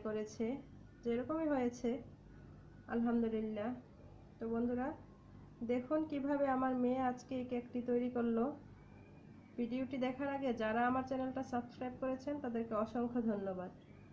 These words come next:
আর যারা করেননি তারা প্লিজ করে ফেলবেন। চলুন বন্ধুরা, দেখে নিই কিভাবে এই কেকটা সে তৈরি করলো। তো চলুন দেখি কিভাবে আমার মেয়ে আজকে এই কেকটা বানাচ্ছে। প্রথমে সে দিয়ে দিচ্ছে এখানে এক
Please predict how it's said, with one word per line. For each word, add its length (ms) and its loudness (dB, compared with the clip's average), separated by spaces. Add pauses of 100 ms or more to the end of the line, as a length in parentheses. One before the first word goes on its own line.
(180)
আর 160 -2
যারা 180 2 (100)
করেননি 360 0
তারা 220 0
প্লিজ 260 0 (140)
করে 240 2
ফেলবেন। 320 -4 (840)
চলুন 300 4
বন্ধুরা, 280 4 (120)
দেখে 240 2
নিই 180 2
কিভাবে 360 2
এই 120 6
কেকটা 340 2
সে 80 2 (100)
তৈরি 240 2
করলো। 320 -4
তো 60 -2 (100)
চলুন 240 8 (100)
দেখি 200 0 (120)
কিভাবে 340 8 (120)
আমার 260 12
মেয়ে 260 10
আজকে 240 2
এই 100 2
কেকটা 340 4
বানাচ্ছে। 440 6 (1040)
প্রথমে 420 10 (100)
সে 100 10 (100)
দিয়ে 200 10
দিচ্ছে 260 2 (100)
এখানে 340 8 (800)
এক 80 10